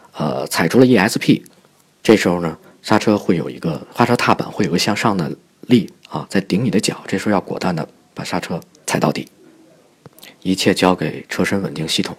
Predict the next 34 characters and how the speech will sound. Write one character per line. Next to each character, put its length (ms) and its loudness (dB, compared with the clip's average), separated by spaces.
就 140 -12
O 80 -8
K 140 -6
了。 160 -10
开 200 8
手 280 4
挡 200 4
的 80 -10
朋 240 -8
友 120 0
呢， 180 -10
我 220 -2
建 300 4
议， 200 -6
呃， 200 -6
要 180 8
在 320 2
直 220 0
线 260 8
上 180 -4
来 160 -4
完 200 0
成 260 -6
加 160 2
减 180 0
档 200 -6
的 60 -20
这 100 -16
个 80 -8
动 160 -8
作， 160 -12
不 100 4
要 380 4
在， 360 0